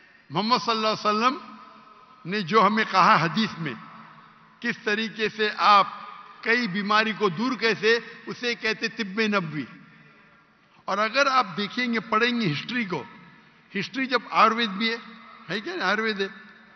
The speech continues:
लेकिन सबसे फेमस कौन सी है? एलोपैथी,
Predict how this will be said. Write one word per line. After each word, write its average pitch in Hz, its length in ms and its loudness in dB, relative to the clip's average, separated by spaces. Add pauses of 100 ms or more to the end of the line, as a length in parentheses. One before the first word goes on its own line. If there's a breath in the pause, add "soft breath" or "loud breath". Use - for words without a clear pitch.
(320)
लेकिन 240 220 -6
सबसे 254 420 -2
फेमस 277 360 -2
कौन 277 180 -2
सी 277 120 -2
है? 285 220 0 (1040)
एलोपैथी, 190 480 0